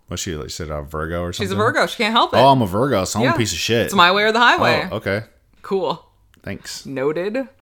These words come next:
Speaker 2: I hated this tour of her hometown
Speaker 1: Oh, God,
Speaker 2: because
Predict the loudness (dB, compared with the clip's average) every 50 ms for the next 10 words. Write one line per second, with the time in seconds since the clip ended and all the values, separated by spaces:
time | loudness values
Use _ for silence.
0 | _ _ _ _ _ _ _ _ _ _ -6 -2 0 0 2 0 0 -2 -4 -4
1 | -2 -2 0 0 0 0 0 -2 -4 -4 -10 -6 -2 0 0 0 0 0 -2 -4
2 | -6 -10 -14 -8 -8 -6 -6 -6 -6 -6 -6 -6 -6 -8 -6 -6 -6 -6 -8 -8
3 | -12 -16 _ -20 _ _ _ _ _ _ _ _ _ -14 -12 -12 -6 -4 -2 0